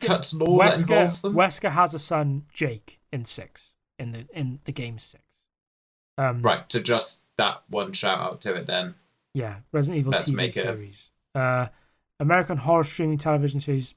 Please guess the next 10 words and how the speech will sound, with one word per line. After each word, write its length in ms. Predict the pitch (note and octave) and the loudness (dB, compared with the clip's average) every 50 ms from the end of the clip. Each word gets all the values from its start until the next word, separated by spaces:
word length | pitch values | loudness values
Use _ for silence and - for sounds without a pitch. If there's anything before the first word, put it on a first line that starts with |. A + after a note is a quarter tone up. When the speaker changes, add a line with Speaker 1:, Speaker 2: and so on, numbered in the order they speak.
| _ _ | _ _
Speaker 1:
coming 220 | - C#3+ C3 B2+ - | -6 -4 -4 -4 -4
to 120 | - B2+ | -6 -4
Netflix. 720 | B2 C#3+ E3+ F#3 F3 - F#3 F3+ F3 - - - - - _ _ _ _ _ _ _ _ _ _ _ E3+ | -2 0 0 0 0 -2 -4 -4 -4 -6 -10 -18 -18 -18 _ _ _ _ _ _ _ _ _ _ _ -4
Eight 320 | E3+ E3+ E3 - - - - - | -2 -2 -4 -6 -10 -8 -2 2
hour-long 360 | D#3 E3 E3 D#3 D3+ D3 C#3+ | 4 4 6 6 4 4 4
episodes, 840 | D3 C#3+ C#3 C3 - D3 C3+ C3+ C3+ C3 B2+ - - - - - _ _ - | 2 2 0 -4 -4 -2 -2 -2 -2 -4 -6 -8 -14 -18 -18 -20 _ _ -6
written 280 | D#3 D#3 D3+ D#3 C#3+ | -6 -6 -4 -4 -2
by 180 | C3+ C#3 C3+ C#3+ | -2 -2 -2 -4
Andrew 340 | C#3 C3 C#3 D3 C#3+ C3+ B2+ - | -4 -2 -2 -2 -2 -2 -4 -6
Dabb. 320 | - B2 A2+ A2+ A2+ A2+ | -8 -8 -6 -8 -10 -12